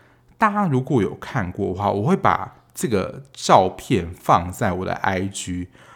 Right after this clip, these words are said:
就是他在第三跟第四个事件，就是快乐杀人犯跟这个韩国最帅杀人犯，他找来的演员跟真实的犯人长相，我觉得至少有百分之七八十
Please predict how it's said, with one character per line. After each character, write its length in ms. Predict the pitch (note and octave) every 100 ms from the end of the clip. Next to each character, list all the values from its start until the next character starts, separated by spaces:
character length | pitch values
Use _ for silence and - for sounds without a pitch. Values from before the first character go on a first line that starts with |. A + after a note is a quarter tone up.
| _
就 120 | -
是 40 | B3+
他 300 | - G3+ G3
在 300 | G3 G3 A2
第 340 | - - D#3
三 300 | C3 D3 C3
跟 260 | C3+ B2+ C#3
第 160 | F3
四 200 | A#2+ -
个 140 | A2+ F#2
事 240 | - G#2
件， 200 | F2+ G2
就 60 | A2+
是 120 | E3+
快 260 | E3+ F#3 D#3
乐 140 | C3
杀 260 | B2 B2 B2
人 140 | F2+
犯 240 | A#2 G2
跟 160 | F#2 A#2+
这 80 | C#3
个 260 | G#2 F#2 - _
韩 260 | - F#2+
国 180 | A#2 G#2
最 180 | G2+ D3
帅 200 | C#3+ B2
杀 280 | - A2+ A2+
人 180 | F2 F#2
犯， 340 | A2 F2+ - - - -
他 180 | - A#3
找 320 | - B2+ F#2
来 160 | F2+ F#2+
的 60 |
演 340 | A2 G#2 F2 E2+
员 280 | F2 F2 G#2+
跟 240 | E3+ F3
真 380 | - - F#3 F#3
实 340 | F#3 - - F#2+
的 120 | F#2+
犯 320 | - C#3 B2
人 200 | F2 F2+ - - - -
长 340 | - B2+ G#2
相， 260 | - A3 F3+
我 100 | A2
觉 120 | G2
得 60 | A2+
至 220 | A2+ G3+
少 240 | F3+ C#3
有 80 | G#2
百 240 | - B2 G#2
分 160 | C#3
之 140 | D#3+ F#3+
七 400 | - - F#3 F#3
八 320 | F3 D#3 E3
十 460 | - - G2+ G2+